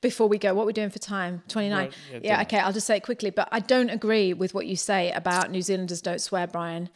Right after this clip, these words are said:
Speaker 2: Oh,
Speaker 1: Oh,
Speaker 2: God,
Speaker 1: my
Speaker 2: they,
Speaker 1: God,
Speaker 2: they've
Speaker 1: I've
Speaker 2: got foul
Speaker 1: never
Speaker 2: mouths.
Speaker 1: Yeah.
Speaker 2: Yeah, they have.
Speaker 1: And it's like, I've never heard such language. And it's almost like it's normal <laughs> to just
Speaker 2: Yeah, but that's like, you know, when the young people are together, you hear that they're all talking effing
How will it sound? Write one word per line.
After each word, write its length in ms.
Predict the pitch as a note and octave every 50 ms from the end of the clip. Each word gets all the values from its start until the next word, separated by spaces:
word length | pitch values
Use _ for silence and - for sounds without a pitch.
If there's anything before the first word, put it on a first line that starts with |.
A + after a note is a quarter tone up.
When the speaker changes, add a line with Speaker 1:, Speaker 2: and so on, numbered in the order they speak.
| _ _ _ _ _ _ -
Speaker 2:
Oh, 60 | D#3
Speaker 1:
Oh, 320 | F3 F3+ A#3+ A#3+ A#3+ A#3+
Speaker 2:
God, 80 | G#3+ G#3
Speaker 1:
my 100 | G3 E3+
Speaker 2:
they, 100 | D3 E3+
Speaker 1:
God, 140 | E3 D#3+ G3
Speaker 2:
they've 80 | G#3
Speaker 1:
I've 60 | A3+
Speaker 2:
got 100 | G#3+ G#3 A#3
foul 60 | A#3+
Speaker 1:
never 200 | A#3+ C4 B3+ A3+
Speaker 2:
mouths. 400 | A3+ G#3+ - D3 A#2 G2+ - - -
Speaker 1:
Yeah. 140 | B3+ D4+ A4 C5 C#5 C5+
Speaker 2:
Yeah, 140 | D#4 D#4+ D4
they 160 | F#3+ - C3+
have. 240 | D3+ G3 A3+ E3+ -
Speaker 1:
And 220 | - F#4 F#4 F4+ D#4+
it's 200 | - F#4+ - - G4
like, 300 | F#4+ F#4+ D4+ - - - - - _ _ -
I've 160 | - F4 G4+ G4+
never 240 | G4+ G#4+ G4+ G#4 F#4+
heard 260 | D#4+ G4 G#4+ A4 G#4+
such 260 | - - G4+ C4 -
language. 400 | F4 D#4+ D#4 D4 C4+ A3 G3 - - - - -
And 420 | F4 F#4 E4+ C#4+ D4 F4+ F#4+ - - - - _ _ _ _ -
it's 180 | F4 D#4+ -
almost 360 | F#4 G4 F#4+ F#4+ F#4+ F#4 -
like 320 | F4+ E4+ E4 D#4+ D#4+ - - - - _ _ _ _ _ -
it's 200 | D4 A3+ A#3+ -
normal 760 | D4 D4+ E4 F4+ F4+ E4 D#4+ C#4+ A3+ G#3+ A3+ C#4 C4+ D#4 D4+
<laughs> 140 | - - A3+
to 120 | - - B3
just 460 | - D4 D#4 D#4 - - - - - - - - - - -
Speaker 2:
Yeah, 100 | A#3+ A3+
but 120 | G3 G#3+ G3+
that's 260 | A#3 A3+ G3 - -
like, 260 | G#3+ A3 G#3 G3 -
you 120 | G#3 G#3
know, 100 | F#3+ F3
when 160 | E3 F3 F3 E3+
the 60 | E3+
young 240 | F3+ G3 G3+ G3 F3+
people 260 | - F3+ - E3 D3+
are 40 | C#3
together, 340 | - B2+ A#2 A2+ G#2+ A#2+
you 200 | A#2+ A#2+ B2 B2
hear 200 | A#2 C3 C3+ C3
that 180 | A2+ A#2 G#2+ G2
they're 80 | B2 B2
all 180 | C3 C#3 C3+
talking 380 | - - A#2+ A2+ G#2+ - A#2 A2
effing 140 | A2+ -